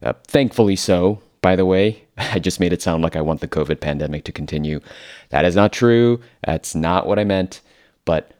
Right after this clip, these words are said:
hopefully the principles here you guys will find useful for the inevitable next political controversy.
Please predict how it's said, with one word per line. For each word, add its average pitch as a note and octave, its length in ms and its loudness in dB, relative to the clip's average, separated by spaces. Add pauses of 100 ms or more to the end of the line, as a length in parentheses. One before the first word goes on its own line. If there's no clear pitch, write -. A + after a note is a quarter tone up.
(400)
hopefully E3 320 2
the B2 120 -2
principles G2 1160 0
here F2+ 300 2
you F#2 240 2
guys F2+ 320 2
will E2+ 80 0
find E2 340 -2
useful D#2 460 -2
for C#2 320 -2
the D2+ 200 -6
inevitable D2 520 -4
next D2 580 -4 (100)
political D2 420 -4
controversy. B1+ 800 -8